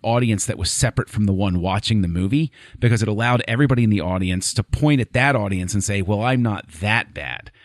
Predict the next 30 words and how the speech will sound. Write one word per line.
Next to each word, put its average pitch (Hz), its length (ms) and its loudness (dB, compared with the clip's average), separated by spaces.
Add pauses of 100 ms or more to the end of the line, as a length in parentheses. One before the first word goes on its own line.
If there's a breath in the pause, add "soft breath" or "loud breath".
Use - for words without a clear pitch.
(260 soft breath)
Whereas 107 280 4
Joker 139 420 2
is 104 140 0
a 110 40 4
movie 104 280 4
that 92 160 0
says, 95 340 -2 (320 soft breath)
"You're 113 460 4
all 135 400 4
still 107 360 2
failing. 76 500 -8 (360)
Everybody 151 540 2
in 127 80 2
this 123 160 0
theater 131 300 0
watching 107 440 0
this, 90 280 -6 (140)
you're 92 400 -2
just 123 220 0
as 127 100 2
guilty 127 340 2
as 101 120 -2
the 107 80 -4
people 110 300 0
you 101 120 2
want 92 160 0
to 90 60 -6
condemn 80 380 -2
in 65 80 -10
here." - 300 -14